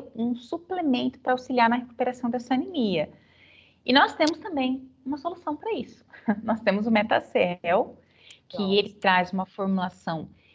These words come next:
Speaker 1: específica pra auxiliar na, na recuperação da anemia, que muitas das vezes é provocada pela erliquiose. Prevenção, também tem como.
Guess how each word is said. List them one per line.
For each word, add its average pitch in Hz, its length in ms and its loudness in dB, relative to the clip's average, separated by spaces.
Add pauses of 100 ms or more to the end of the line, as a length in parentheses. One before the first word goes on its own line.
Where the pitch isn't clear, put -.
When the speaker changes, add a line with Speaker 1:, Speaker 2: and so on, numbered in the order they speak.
(140)
Speaker 1:
específica 247 1080 -4 (160)
pra 247 200 6
auxiliar 240 960 -2
na, 196 420 -4
na 185 120 -4
recuperação 190 840 -6
da 190 100 -2
anemia, 196 440 -2
que 208 160 -6
muitas 202 320 -4
das 214 180 -4
vezes 196 200 -2
é 196 60 -2
provocada 190 580 -6
pela 190 400 -6 (580)
erliquiose. - 500 -2 (800)
Prevenção, 220 880 2 (600)
também 175 300 -4
tem 269 220 -4
como. - 500 0